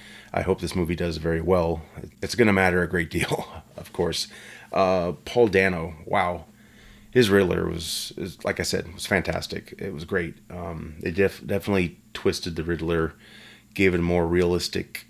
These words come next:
um, portrayal, like Heath Ledger did with the Joker,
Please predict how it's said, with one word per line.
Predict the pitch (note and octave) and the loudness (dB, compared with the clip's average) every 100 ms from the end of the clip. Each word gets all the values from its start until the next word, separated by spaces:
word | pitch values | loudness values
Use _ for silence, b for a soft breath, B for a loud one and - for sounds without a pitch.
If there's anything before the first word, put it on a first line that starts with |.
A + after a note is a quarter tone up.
| - | -12
um, | F2 D#2+ D#2 D2+ B B B B B B B - - | -12 -12 -12 -14 B B B B B B B -16 -8
portrayal, | E2 - F2 D#2+ D#2+ - B B B B B B B B B - | -4 2 4 2 -2 -8 B B B B B B B B B -6
like | F#2+ F2+ - - _ - _ _ - | -2 0 -2 -14 _ -20 _ _ -14
Heath | G#2+ - | -12 -2
Ledger | F#2+ F2 | -2 -2
did | F2+ F#2 D#2 | -4 -4 -6
with | |
the | F2 | -8
Joker, | E2+ F2 - - | -6 -6 -6 -8